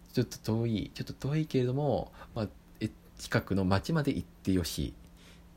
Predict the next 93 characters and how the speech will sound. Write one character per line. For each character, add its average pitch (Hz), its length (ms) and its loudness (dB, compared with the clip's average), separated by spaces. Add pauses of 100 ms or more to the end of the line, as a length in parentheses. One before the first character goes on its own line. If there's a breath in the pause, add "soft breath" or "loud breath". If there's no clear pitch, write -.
(160)
で、 143 260 6
ま 104 300 4
あ、 - 60 0
最 165 160 2
終 196 100 0
的 - 160 -4
に 196 80 4
は、 127 60 2
ま 98 100 4
あ、 87 60 4
電 107 180 4
車 104 140 2
で 98 80 4
ど 113 120 4
こ - 120 -10
か 113 100 4
へ 123 60 2
行 - 120 -2
っ - 40 -2
て - 180 -2
よ 95 80 4
し。 - 240 -2 (220)
で、 185 80 0
ま 190 160 0
あ、 147 40 0
な 139 60 0
ん 131 60 0
か 98 80 2
ち 104 100 -4
ょ - 20 -8
っ - 40 -10
と 80 240 2
だ 113 120 2
ん 127 100 0
だ 123 80 2
ん - 40 0
行 - 100 -4
け - 140 0
る 180 80 2
範 180 240 0
囲 117 100 2
が 82 200 2
広 - 200 -4
が 104 80 2
っ - 40 -2
て - 100 -12
き - 60 -8
た 85 120 0
な 87 160 0
っ 120 40 -6
て - 260 -6
い 78 180 0
う 73 60 -4
の 57 120 -6
を 50 120 -10 (380 loud breath)
ま 147 80 -2
あ、 - 20 -10
こ - 100 0
れ 185 60 4
は 214 60 0
ま 226 60 -4
あ、 - 80 -2
当 - 80 -6
た 131 60 0
り 175 60 0
前 269 140 -2
っ - 20 -6
ち - 80 -2
ゃ - 40 4
当 - 60 2
た 101 60 -2
り 110 60 -4
前 120 160 -2
か。 - 300 2
疑 - 100 -4
問 156 140 0
で - 60 0
も - 60 0
何 90 100 -2
で 107 60 -4
も 117 100 -4
な 120 60 -4
い 110 60 -6
か。 - 240 -6 (1000 loud breath)
う 107 40 -2
ー 104 400 0
ん、 - 20 -6
果 92 80 -8
た - 100 -4
し - 80 -12
て 80 380 4
こ 95 100 2
れ、 87 240 4